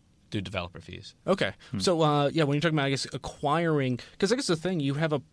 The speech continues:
Speaker 2: portfolio of all the stuff you own and all the places you run, but let's say we need more of it.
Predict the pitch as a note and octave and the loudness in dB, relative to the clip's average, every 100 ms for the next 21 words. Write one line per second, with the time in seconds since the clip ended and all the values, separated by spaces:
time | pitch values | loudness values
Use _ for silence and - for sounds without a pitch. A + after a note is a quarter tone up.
0 | F#3 - D#3 D#3 F#3 G#3+ C#3+ A2+ A#2 E3 | -16 -2 -2 2 4 6 4 2 2 2
1 | F#3+ - D#3 D3 B2+ A#2 A2 A#2 A#2 D#3+ | 2 2 0 2 0 2 0 0 0 0
2 | F3+ D#3+ D#3 C3 B2+ A#2+ D#3+ C#3 B2 A#2 | 2 0 0 0 -2 0 2 2 2 0
3 | - - - - C#3+ - G3+ - F3+ E3 | -4 -14 -16 0 0 4 2 2 2 2
4 | D3 C3 - - D3+ F#3+ E3 C#3+ G#3+ F3+ | 0 -2 -10 -4 0 2 2 2 2 2
5 | A#2 A2+ - | 2 -2 -4